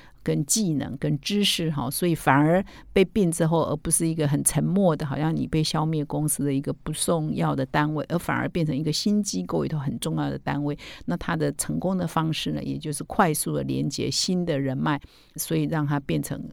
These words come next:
可以脱颖而出，反而比以前更好哈。所以这是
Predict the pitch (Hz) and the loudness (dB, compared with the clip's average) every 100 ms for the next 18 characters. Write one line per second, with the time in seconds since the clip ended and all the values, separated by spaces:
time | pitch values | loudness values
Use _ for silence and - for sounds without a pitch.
0 | - - 156 - 165 151 - 131 135 - | -4 0 0 2 0 0 -2 -4 -4 -4
1 | 151 131 143 147 139 139 - 135 - 175 | -2 0 0 -2 -4 -4 -4 -4 -2 -2
2 | 139 - 127 143 131 160 151 156 - 160 | -2 -6 -10 -10 -8 -8 -6 -4 -4 -4